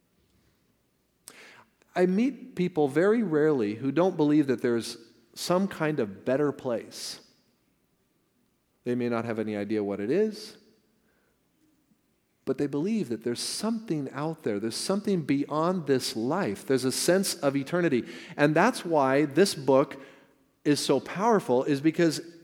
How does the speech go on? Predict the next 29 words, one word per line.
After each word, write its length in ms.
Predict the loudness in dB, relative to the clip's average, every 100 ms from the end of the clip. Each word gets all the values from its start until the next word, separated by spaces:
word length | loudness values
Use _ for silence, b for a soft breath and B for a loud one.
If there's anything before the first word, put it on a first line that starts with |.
| -6
behind 440 | -4 0 2 4
this 160 | 4 4
dark 300 | 4 4 4
matter, 280 | 0 2 2
it's 220 | 0 -2
showing 400 | 0 4 6 6
us 220 | 4 0
this 220 | -4 2
little 220 | 6 8
glimpse, 520 | 6 4 4 4 -2 -8
verse 320 | 0 2 4
eleven, 480 | 4 4 4 0 -4 B B B
there's 160 | 2 4
this 220 | 2 4
little 180 | 6 6
glimpse 300 | 6 4 2
that 120 | 0
God 220 | 2 2
is 80 | 0
showing 340 | 2 2 2
us 160 | 0 0
here 240 | 2 2
that 280 | 4 2 0 B B B B B B -16 -2
God 400 | 4 4 4 0
put 240 | 2 2 4
this 260 | 2 2
in 200 | -2 -2
our 160 | -2 -2
hearts. 640 | -4 -8 -8 -8 -8 -8